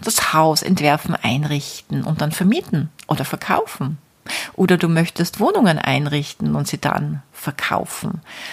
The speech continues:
Oder du möchtest Möbel entwerfen und sie verkaufen und das Ganze nur just for fun. Das heißt, du hast diesen Druck nicht, davon leben zu müssen.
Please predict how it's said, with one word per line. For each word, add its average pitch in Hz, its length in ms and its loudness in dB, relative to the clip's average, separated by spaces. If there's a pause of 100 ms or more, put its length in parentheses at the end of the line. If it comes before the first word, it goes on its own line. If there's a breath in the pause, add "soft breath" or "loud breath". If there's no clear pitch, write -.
(140 loud breath)
Oder 180 220 4
du 170 100 0
möchtest 175 420 0
Möbel 277 360 6
entwerfen 151 1000 2
und 160 280 -2
sie 151 100 -6
verkaufen 151 600 0
und 147 120 -4
das - 120 -6
Ganze 156 300 -2
nur 151 180 0 (100)
just - 280 -2
for 143 160 -6
fun. 220 400 4
Das 147 160 -2
heißt, 147 220 -2
du 160 60 -4
hast 147 200 -4
diesen 151 240 -6
Druck - 400 -2
nicht, 185 500 4 (300 loud breath)
davon 175 260 2
leben 139 340 -2
zu 143 140 -4
müssen. 135 500 -6